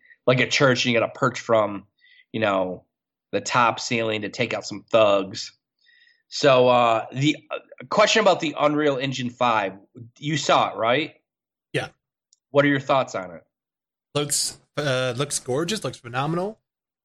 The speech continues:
Speaker 2: Developers have always said that the Unreal Engines are some of the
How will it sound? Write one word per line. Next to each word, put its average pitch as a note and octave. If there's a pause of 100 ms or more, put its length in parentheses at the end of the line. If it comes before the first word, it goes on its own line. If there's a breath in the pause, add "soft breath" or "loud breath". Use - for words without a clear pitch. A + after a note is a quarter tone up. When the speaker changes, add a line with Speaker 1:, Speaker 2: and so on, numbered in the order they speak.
(100)
Speaker 2:
Developers C#3
have C#3
always C3+
said D3
that B2
the A#2+
Unreal B2
Engines B2+
are A#2
some B2
of A#2
the A2+